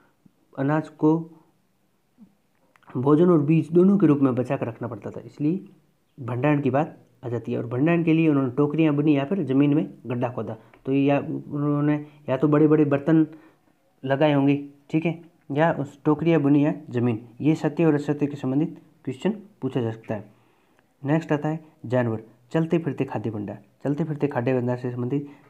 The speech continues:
जानवर बच्चे देते हैं जिससे उनकी संख्या बढ़ती है। अक्सर जानवरों की देखभाल की जाए तो उनकी संख्या तो बढ़ती ही है, साथ में उनसे दूध भी प्राप्त होता है। ये तो जानवरों से दूध प्राप्त होता था, इससे संबंधित जो क्वेश्चन पूछा जा सकता है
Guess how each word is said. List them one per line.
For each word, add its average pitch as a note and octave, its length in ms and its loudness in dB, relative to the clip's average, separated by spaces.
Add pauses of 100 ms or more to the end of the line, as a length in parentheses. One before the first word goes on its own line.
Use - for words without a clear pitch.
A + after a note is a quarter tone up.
(100)
जानवर C3+ 340 -2
बच्चे C3+ 240 0
देते C#3+ 240 2
हैं D3 120 2
जिससे B2 300 -2
उनकी B2+ 220 -2
संख्या C3 280 -4
बढ़ती C3 320 0
है। D#3 160 0
अक्सर D#3 360 -6
जानवरों D3+ 520 0
की D3 240 -2
देखभाल C#3 460 -2 (800)
की E3 120 2
जाए D3 200 4
तो C#3+ 120 0
उनकी C3+ 200 -2
संख्या C#3 360 -4
तो D3 100 -2
बढ़ती B2+ 300 0
ही D3+ 80 2
है, D#3 120 2
साथ C#3 260 -2
में C#3+ 120 2
उनसे C#3 280 -2
दूध D3+ 280 2
भी D3+ 160 -2
प्राप्त C#3 240 -4
होता B2 160 -8
है। A2+ 100 -8 (360)
ये C#3+ 120 0
तो D3+ 160 0 (200)
जानवरों C#3+ 260 4
से C#3+ 120 0
दूध D3 220 4
प्राप्त C#3 200 0
होता C3 160 -6
था, C#3 100 -2
इससे B2+ 220 -4
संबंधित C3 440 -2 (340)
जो A#2+ 80 -4
क्वेश्चन C3 280 -6
पूछा B2 260 -6
जा A#2 120 -4
सकता - 280 -12
है B2+ 80 -6